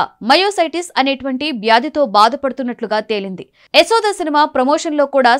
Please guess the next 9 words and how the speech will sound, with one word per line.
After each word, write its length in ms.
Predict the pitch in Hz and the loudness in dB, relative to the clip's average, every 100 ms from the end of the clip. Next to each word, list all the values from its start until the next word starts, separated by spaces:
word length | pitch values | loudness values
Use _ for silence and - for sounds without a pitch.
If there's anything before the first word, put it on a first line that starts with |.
| - | 2
శ్యామ్ 260 | 226 262 262 | 2 2 -2
కన్నీరు 300 | 208 247 262 | -2 -2 -2
పెట్టుకుంది. 420 | 220 - 202 180 - _ | -4 -8 -12 -12 -14 _
ప్రస్తుతం 420 | 190 196 294 311 415 - _ - | -8 -8 -2 -2 -2 -6 _ 0
సమంత 420 | 339 302 427 415 311 | 4 4 2 -2 -4
దీనికి 300 | 311 277 320 370 | -4 -4 -6 -8
చికిత్స 260 | 247 285 294 277 | -8 -6 -4 -2
తీసుకుంటోంది. 600 | 233 - 233 220 202 156 - - | -4 -6 -6 -6 -6 -8 -10 -4
అయితే 240 | 196 202 | -4 2